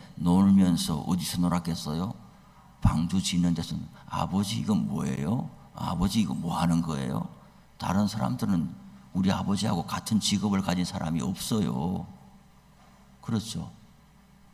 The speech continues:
또 방주를 세상에, 세상이 물에 잠기고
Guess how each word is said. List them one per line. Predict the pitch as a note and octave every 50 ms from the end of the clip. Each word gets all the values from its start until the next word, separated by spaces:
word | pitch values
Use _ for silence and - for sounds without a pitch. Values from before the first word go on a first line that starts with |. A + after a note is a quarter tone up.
| - - - - - - - - - - - - - - - - - -
또 | - C3+
방주를 | - - - - G#2 G2+ G2 - A#2+ A#2 F#2+ - - - - - - - - - - - - - - - -
세상에, | - - - - - - C#3+ - - C3 C#3+ D#3+ E3+ D#3 D3 C3+ A#2 - - - - -
세상이 | - - - - - - - C#3 D3+ D3 B2+ G#2+
물에 | G2+ G2 B2 C3+ B2 A2+ G#2+
잠기고 | - - G#2+ - F2+ - - G2 A2 - F2+ E2 D2+ D2 D2 - -